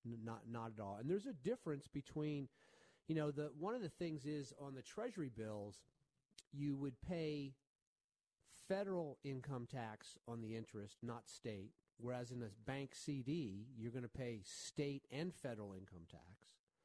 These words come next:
And in a bank C D, if you need to pull the money out before that time has expired, like if you sign up for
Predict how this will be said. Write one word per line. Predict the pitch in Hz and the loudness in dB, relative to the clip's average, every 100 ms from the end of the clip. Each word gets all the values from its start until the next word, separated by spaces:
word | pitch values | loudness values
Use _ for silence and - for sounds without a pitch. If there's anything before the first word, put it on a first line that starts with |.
| _ - _ _ _ _ 139 | _ -20 _ _ _ _ 0
And | 151 | 2
in | |
a | 151 | 4
bank | 151 190 185 | 2 0 -2
C | - 180 | -2 0
D, | 175 196 | 4 2
if | - | 2
you | 165 | 0
need | 160 170 | 0 0
to | 156 | -2
pull | - 190 | 2 2
the | 156 | 4
money | 156 156 156 | 2 4 4
out | 151 - | 2 0
before | 131 131 - - - 170 170 175 | -2 -2 -4 -12 2 6 6 4
that | 139 110 - - | 0 -6 -12 -6
time | 147 143 143 156 147 | -2 0 2 0 0
has | 135 120 | -2 -4
expired, | 113 - 120 113 127 165 233 240 - _ _ _ _ _ 123 | -8 -2 0 2 2 2 0 -4 -16 _ _ _ _ _ -4
like | 123 | -4
if | |
you | 131 | -2
sign | - 165 | 2 2
up | |
for | 156 | 2